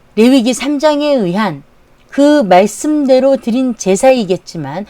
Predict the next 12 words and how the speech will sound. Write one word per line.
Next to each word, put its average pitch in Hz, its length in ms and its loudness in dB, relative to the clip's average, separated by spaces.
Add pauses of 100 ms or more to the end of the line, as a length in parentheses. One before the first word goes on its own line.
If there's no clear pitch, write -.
(240)
오늘날 277 520 4
저와 233 540 2
여러분에게는 180 840 -2 (540)
믿음의 330 760 2
제사입니다. 170 800 -6 (640)
즉, 262 320 2 (340)
다시 277 300 0
말해서 233 540 2 (280)
하나님을 392 580 2
기쁘시게 277 720 0
하는 247 300 0
것은 320 360 -4